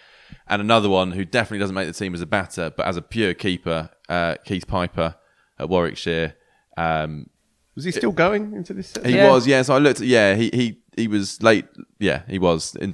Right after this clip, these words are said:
Speaker 1: up until about two thousand four, two thousand five. But
Speaker 2: You like a, you like a Gloveman, don't you, Jack?
Speaker 1: Well, my memory is that he was as good as Jack Russell was as a pure keeper. He wasn't as good as a, a batter, and his first class average is sub twenty. So he
Speaker 2: Get
Speaker 1: basically
Speaker 2: Ben Scott in there. Get him in.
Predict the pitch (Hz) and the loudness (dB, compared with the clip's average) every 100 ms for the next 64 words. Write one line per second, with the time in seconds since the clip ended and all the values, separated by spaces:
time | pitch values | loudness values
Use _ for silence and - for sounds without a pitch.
0 | - 90 92 90 - - 92 85 - 87 | -4 -4 0 0 0 -2 -4 -4 -2 -2
1 | - 82 80 - 82 73 73 - 90 - | -2 -8 -8 -6 -4 -4 -8 0 0 0
2 | - - 113 117 - 107 _ 113 95 87 | -6 -4 2 4 4 -4 _ -10 -4 -4
3 | 92 85 78 87 76 80 76 135 151 147 | -4 -6 -6 -6 -14 -16 -4 2 4 6
4 | 135 - _ _ - - 156 170 151 151 | 2 0 _ _ -20 -6 0 2 2 2
5 | 110 80 85 95 - 90 85 90 - - | 2 0 -2 -4 -2 -2 -2 -4 -12 -2
6 | 92 80 - 110 92 85 - 85 80 80 | 0 0 0 2 2 0 0 0 0 -2
7 | 87 82 - 76 76 - 85 87 - 113 | -2 -2 -4 -6 -6 -6 -4 -4 2 2
8 | 85 - 85 - 65 90 95 - 82 80 | 2 0 -4 -4 -4 -2 -2 -4 -8 -8
9 | 78 78 - - - 60 - 82 - 85 | -6 -8 -10 -20 -16 -8 -2 -2 -2 -6
10 | 80 78 - - _ 95 82 - 80 85 | -4 -6 -12 -18 _ -2 -2 -4 -4 -2
11 | 78 78 80 85 71 87 76 71 - 82 | -4 -6 -4 -4 -2 -4 -4 -8 -8 -6
12 | 80 73 _ 90 90 147 156 - 165 226 | -6 -10 _ 0 6 6 6 2 -4 -4
13 | 190 156 95 92 - - 113 156 185 277 | -2 0 -2 -4 -14 -2 0 2 0 -2